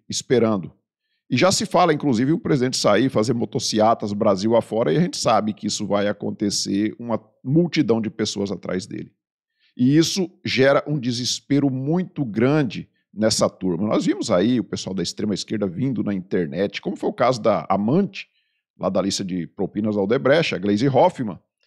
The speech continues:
Ela veio aqui, né, tá voltando genocida. Chamar o presidente de genocida é tranquilo, né? Agora não pode chamar o ladrão de ladrão, porque se chamar o ladrão de ladrão, aí não, aí você é um fascista,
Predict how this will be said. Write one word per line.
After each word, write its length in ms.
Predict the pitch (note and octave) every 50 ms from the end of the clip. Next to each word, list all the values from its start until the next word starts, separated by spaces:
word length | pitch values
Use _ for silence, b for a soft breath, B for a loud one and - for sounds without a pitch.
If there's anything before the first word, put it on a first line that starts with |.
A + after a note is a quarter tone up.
| _ _ _ _ _ _ _ _ _ _
Ela 160 | - F#2 F#2+
veio 320 | F#2 D2 F#2 B2+ D3 C3 A2
aqui, 280 | - - - C3 D3+
né, 160 | D3+ B2+ B2+ A#2+
tá 220 | - - - A#2+
voltando 680 | C3 C#3+ F3 D#3 - - - F#3 G3+ A#3 A#3+ F#3+ E3+ D3
genocida. 720 | A2 F#2 B2 C#3+ C#3+ C3 A2+ - - - A#2+ A2+ G#2 A#2
Chamar 280 | - - - D#3+ -
o 40 | E3
presidente 400 | - - E3 C3 A2 A#2 B2 B2
de 120 | A#2 B2+
genocida 600 | C3 D3 D#3+ F3+ F3+ D#3+ - - G#3+ - - -
é 40 | - -
tranquilo, 520 | - - - A2+ - - A2+ G#2+ F#2+ F#2+
né? 140 | F2 G2 G#2 - _ _ _ _ _ _ _ _ _
Agora 240 | - - G2+ A2+ C3+
não 80 | C#3 C3
pode 300 | - - C3+ D3 D#3+ D#3
chamar 560 | - - F#3+ D#3+ C3 B2+ B2 B2 C#3+ D#3+ - -
o 80 | D#3 D#3+
ladrão 420 | F3 E3+ E3 B2 A2 B2 B2+ C3+
de 80 | B2+ C#3+
ladrão, 400 | D3 E3 F3+ - B2 A#2 A2 G#2
porque 180 | - - -
se 100 | A2 -
chamar 320 | - - E3 F3+ - C#3 B2+
o 40 |
ladrão 380 | B2+ B2+ A#2+ A2 G2 G#2 G#2 G#2+
de 80 | G#2 A2+
ladrão, 600 | B2+ C3+ D3 C#3 C#3 C3 B2 C#3+ E3+ G#3 C#4 A#3+
aí 280 | - - G#2+ G#2 A2+ D3+
não, 280 | E3+ D#3+ A#2 G2+ F#2 F2+
aí 200 | F2 F2 G2+ B2
você 520 | C3 D#3 C#3+ - - - D3 C3 A#2 A2+
é 180 | A2 A2 A#2 C#3+
um 140 | - D#3
fascista, 580 | - - E3+ E3 - - C3 G2+ - - - _